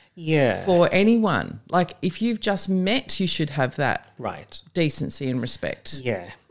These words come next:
Speaker 1: I, but I think a lot of people haven't thought through this
Speaker 2: Don't.
Speaker 1: stuff, have never, you know, they haven't been in a culture that helps them think through that stuff. Um,
Speaker 2: Nah, I'm not giving
Speaker 1: you
Speaker 2: them
Speaker 1: know.
Speaker 2: that pass.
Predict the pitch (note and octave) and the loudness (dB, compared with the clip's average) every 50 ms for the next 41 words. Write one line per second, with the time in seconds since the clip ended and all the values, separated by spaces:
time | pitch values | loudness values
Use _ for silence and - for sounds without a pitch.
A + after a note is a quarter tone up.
0 | - - D3+ - - D#3+ D#3+ E3 D#3+ D#3+ - F3+ E3 E3+ E3+ E3 - - - _ | 0 0 2 2 2 2 2 2 0 0 -2 0 0 0 0 -2 -6 -12 -18 _
1 | _ _ _ _ _ _ _ _ _ _ _ - - - C3 - - F#3 F#3 - | _ _ _ _ _ _ _ _ _ _ _ -20 -20 -18 -10 -4 -4 -4 -4 -2
2 | - D3+ D3 D3 - D3+ C#3+ C#3+ C#3 C#3+ D3 - - C#3 B2 C#3 C3+ B2+ - - | -2 -2 -2 -2 -2 -4 0 0 0 0 -2 -2 -2 0 0 -2 -4 -6 -4 -4
3 | A#2 - - - - A2 - D#3+ D#3 D3+ C#3 A#2+ D3+ A#3 C4 - - - _ _ | -4 -4 -4 -6 -8 -4 0 2 4 4 4 4 2 0 -2 -6 -16 -20 _ _
4 | _ _ _ _ _ - C3+ A#2+ B2 A#2+ A#2 A#2+ A#2 A#2 B2 A2+ A#2 A2 A2 A2+ | _ _ _ _ _ -12 -10 -8 -6 -4 -4 -4 -2 -2 0 0 2 2 0 0
5 | A2+ - - - - _ _ _ _ _ _ _ _ _ - D3 B2+ A#2+ A2+ A2 | -4 -8 -12 -20 -20 _ _ _ _ _ _ _ _ _ -6 -2 -2 0 0 -2
6 | A2+ - - B2 A#2+ A2 B2 A2+ A2 A2 G#2 G2 F#2+ - - - B2 A#2+ - - | -4 -2 -2 -2 -2 -2 -4 -6 -8 -8 -10 -10 -12 -12 -6 -4 -4 -4 -2 0
7 | - E3 D#3+ D#3+ D#3+ D#3+ - D#3 D3+ - - D3 D3 - - - D3+ D3+ D3+ - | 0 0 0 0 -2 -2 -4 -4 -4 -4 -4 -6 -4 -4 -4 -4 -4 -4 -4 -6
8 | D3 D3 C#3+ - D3+ C#3 C#3 - - - - D#3+ D#3 E3 D#3+ - - - _ _ | -8 -8 -6 -6 -6 -6 -6 -6 -8 -8 -4 -2 -4 -4 -4 -8 -18 -20 _ _
9 | _ _ _ _ _ _ _ _ _ _ - B2 A#2+ A#2 A2+ A2 A2 G#2+ G#2+ G#2+ | _ _ _ _ _ _ _ _ _ _ -10 -4 -2 -2 -2 -2 -2 -2 -4 -4
10 | G#2+ D3+ C#3 B2+ B2 B2+ C3 C#3 C#3+ A#2+ - - C3+ B2+ A#2+ A#2 A2+ A#2 A#2 A#2 | -2 0 2 2 2 2 0 0 -2 -4 -6 -8 -8 -6 -4 -4 -4 -4 -4 -4
11 | - - - - G#2 A2 A#2+ - - - - - | -6 -8 -10 -8 -8 -8 -8 -8 -10 -12 -12 -14